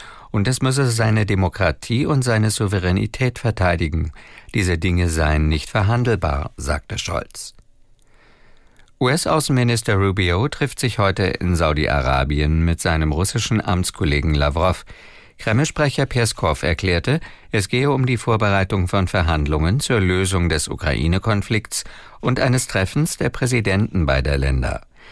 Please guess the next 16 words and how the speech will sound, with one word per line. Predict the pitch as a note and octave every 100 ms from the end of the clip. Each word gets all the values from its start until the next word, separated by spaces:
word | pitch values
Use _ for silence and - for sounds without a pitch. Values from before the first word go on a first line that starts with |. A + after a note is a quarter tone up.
| - - -
Lavrov | F#2+ G2 A#2 D3+
hatte | C#3+ C3 B2
vorab | - G2+ - - -
betont, | D3 - - F#2+ G2 D#3+ - C#3+
dass | C3+
die | -
Ukraine | C3+ B2+ A#2+ E2 A#2 G#2+ G2+
nicht | G2 F#2+ -
damit | D#2 D2 C2+
rechnen | D2 C#2 E2+ D#2+
könne, | G2 F#2 F#2+ A2+ - - -
von | A#2 G2
Russland | F#2+ A2+ C3+ D3
eroberte | D#3 C#3 B2+ A#2 A2+ B2+
Gebiete | A#2 G#2+ F#2+ G#2 F#2
zurückzubekommen. | G2+ F2+ - - C3 A2 - F2 C#2+ B1